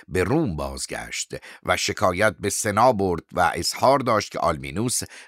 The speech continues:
قدر ناشناسی کرده و خائنانه قصد قتل او را دارد. آنگاه افزود که لازم است برود و سزای این ناسپاسی را بدهد.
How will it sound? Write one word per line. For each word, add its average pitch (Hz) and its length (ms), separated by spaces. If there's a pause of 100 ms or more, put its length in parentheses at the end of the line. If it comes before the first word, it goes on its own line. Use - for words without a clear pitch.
(100)
قدر 82 400
ناشناسی 82 680
کرده 90 400 (240)
و 110 80
خائنانه 87 680
قصد 123 460
قتل 110 520 (100)
او 180 160
را 113 140
دارد. 58 500 (180)
آنگاه 110 380
افزود 123 320
که 147 120
لازم 110 420
است 123 280
برود 139 720 (180)
و 101 140
سزای 117 680
این 185 160
ناسپاسی 104 680
را 90 140
بدهد. 60 720